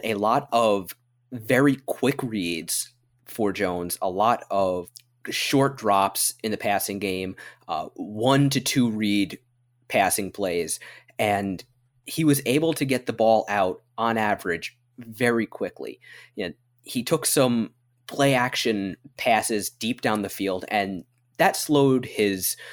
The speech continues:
time to throw a little bit. He was a little bit over two point seven seconds, but for the most part, the Giants had good,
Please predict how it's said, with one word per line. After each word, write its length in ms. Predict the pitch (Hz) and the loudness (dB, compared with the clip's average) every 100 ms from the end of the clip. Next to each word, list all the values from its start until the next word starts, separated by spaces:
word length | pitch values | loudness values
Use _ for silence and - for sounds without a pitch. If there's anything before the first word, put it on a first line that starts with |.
| - - | -16 -2
time 280 | 135 131 | 0 2
to 60 | 107 | 0
throw 300 | - 135 107 | -2 2 2
a 20 | |
little 240 | 104 101 85 | 4 0 0
bit. 160 | 90 | -2
He 300 | 113 104 98 _ - | -2 -4 -4 _ -4
was 220 | 123 101 | -2 0
a 80 | 107 | -2
little 460 | 113 131 160 175 147 | -4 0 2 4 6
bit 160 | 143 | 4
over 440 | - 113 104 98 - | 4 2 2 0 -2
two 140 | - | -2
point 300 | - 113 104 | 0 0 0
seven 420 | - 104 98 92 - - | 2 0 0 -8 -14 -8
seconds, 600 | - 113 - 71 62 - - _ | 0 2 0 -6 -10 -14 -16 _
but 180 | - - | -6 -2
for 120 | 131 | -2
the 60 | 117 | 2
most 340 | 135 156 - | 2 2 -2
part, 340 | 107 90 80 _ | -2 -4 -6 _
the 100 | - | -2
Giants 360 | 117 120 110 104 | 2 2 2 0
had 220 | 107 98 _ _ | -2 -2 _ _
good, 380 | - 127 139 135 | 0 2 2 0